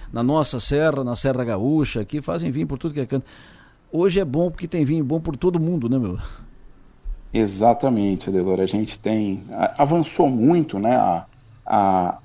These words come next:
Speaker 2: as técnicas de viticultura
Speaker 1: Isso.
Speaker 2: e enologia, né, Adelor,
Speaker 1: Sim.
Speaker 2: avançaram muito no decorrer dos séculos e dos milênios, e justamente a Grécia, né, é, depois ali do, da, que o,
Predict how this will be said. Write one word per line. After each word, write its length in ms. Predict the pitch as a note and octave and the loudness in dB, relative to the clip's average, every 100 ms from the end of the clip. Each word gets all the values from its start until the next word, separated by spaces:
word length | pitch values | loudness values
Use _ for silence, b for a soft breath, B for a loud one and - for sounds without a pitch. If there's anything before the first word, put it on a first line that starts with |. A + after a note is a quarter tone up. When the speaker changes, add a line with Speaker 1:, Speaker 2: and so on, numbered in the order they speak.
| _ | _
Speaker 2:
as 260 | A2 - - | 2 2 -2
técnicas 680 | - D#3+ - A#2 G#2+ G2 | 4 4 4 0 2 -2
de 100 | G#2+ | 0
viticultura 720 | G2+ A2 G#2+ G2+ F#2+ G#2+ A2 | -2 -2 -2 -2 -4 0 2
Speaker 1:
Isso. 80 | G#2 | 2
Speaker 2:
e 20 | |
enologia, 560 | G2 G2 F2+ E2+ A#2 B2+ | 2 4 4 6 6 8
né, 120 | A#2 | 6
Adelor, 320 | A#2+ G2 F#2 | 6 8 8
Speaker 1:
Sim. 60 | F#2 | 6
Speaker 2:
avançaram 540 | F#2+ - - G#2 A2+ | 4 2 6 8 8
muito 480 | A2 G2+ B2+ C#3 C3 | 8 10 12 12 10
no 120 | F#2+ | 6
decorrer 380 | F#2+ G2 F#2+ F#2+ | 6 4 4 2
dos 240 | F#2+ F#2+ - | 2 0 8
séculos 600 | A2 A#2 - G2+ F#2+ G2 | 10 10 6 2 2 2
e 60 | |
dos 220 | F#2+ A2+ A2+ | 4 6 6
milênios, 720 | A2 G2 A#2 C#3 D#3 F3 - - - - - | 6 8 8 8 6 0 -8 -16 -20 -20 0
e 120 | - B2+ | 6 8
justamente 720 | C#3 D3 D3 C3 C3 C3+ C3 | 8 8 8 10 10 10 8
a 60 | |
Grécia, 640 | G#2+ G#2 A#2+ E3+ - - G2+ | 8 10 10 8 6 0 2
né, 280 | A2 C#3 - - - - - - | 4 2 -4 -18 -20 -20 -18 0
é, 640 | F2+ G2 F#2+ F2+ F2 E2+ F2 F2 - F2 - - | 6 8 8 8 6 2 -2 -8 -10 -10 -8 -2
depois 640 | G2 G2 - B2 D#3+ A2+ | 2 2 6 8 8 8
ali 220 | G2+ G#2+ | 6 8
do, 580 | A2 G#2+ F#2+ F#2 F2 - - | 8 8 6 2 -4 -8 -4
da, 420 | E2+ F2+ F2+ E2 - - | 4 6 6 2 -4 -8
que 160 | - | 2
o, 220 | F#2+ F#2 | 4 4